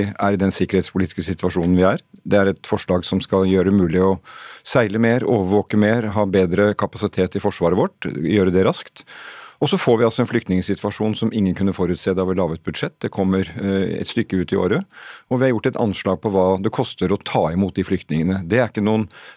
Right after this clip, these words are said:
anbudskonkurranse eller, eh, på noen annen måte. Det er et nøkternt opplegg for det. Så har vi sagt at, eh, vi tror det er en fordel, eh, for landet og for de som kommer til Norge, at et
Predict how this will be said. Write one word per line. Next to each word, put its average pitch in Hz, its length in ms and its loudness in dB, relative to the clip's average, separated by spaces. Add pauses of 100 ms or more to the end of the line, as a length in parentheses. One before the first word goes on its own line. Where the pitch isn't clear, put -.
(160)
anbudskonkurranse 101 1200 0
eller, 104 300 2
eh, 101 160 0
på 107 180 -2
noen 104 160 2
annen 101 160 2
måte. 104 160 -2
Det 156 80 0
er 143 120 -2
et 104 120 2 (160)
nøkternt - 480 -6
opplegg 98 400 -2
for 95 160 -2
det. 80 200 -2 (640)
Så 143 220 2
har 165 80 2
vi 147 100 4
sagt - 340 -2
at, 131 240 -2
eh, 127 680 4
vi 131 100 2
tror 131 180 0
det 127 80 4
er 151 40 -2
en - 80 -14
fordel, 123 240 0 (360)
eh, 117 120 0
for 135 200 0
landet 117 440 2
og - 80 0
for 151 100 0
de 127 100 4
som 127 160 -4
kommer 92 380 0
til 120 120 0
Norge, 117 340 2
at - 340 -4
et 127 140 0